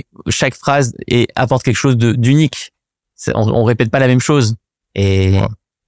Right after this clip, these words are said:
Speaker 1: et, et c'est, c'est là où je trouve que les récits, euh, personnels peuvent vraiment être,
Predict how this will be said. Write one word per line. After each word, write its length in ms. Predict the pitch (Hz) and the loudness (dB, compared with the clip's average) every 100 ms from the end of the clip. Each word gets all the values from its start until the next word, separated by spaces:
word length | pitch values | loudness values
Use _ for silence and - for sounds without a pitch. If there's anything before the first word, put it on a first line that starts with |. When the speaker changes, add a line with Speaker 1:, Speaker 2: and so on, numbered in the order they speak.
| _ - | _ -6
Speaker 1:
et, 200 | - 95 | -4 -2
et 420 | - - - 107 - _ _ _ _ | -4 -2 -4 -6 -14 _ _ _ _
c'est, 120 | - | -8
c'est 140 | - | -2
là 160 | 123 131 | 2 2
où 60 | 123 | 2
je 60 | |
trouve 140 | - 117 | 0 -2
que 100 | 113 | 2
les 100 | 104 | 2
récits, 400 | 113 - - 123 | 2 -2 0 0
euh, 60 | |
personnels 500 | 98 113 - 117 131 | 0 -2 0 0 0
peuvent 220 | 123 104 110 | 0 -4 -2
vraiment 400 | 104 110 117 110 | 0 2 2 0
être, 320 | - 110 | -2 -6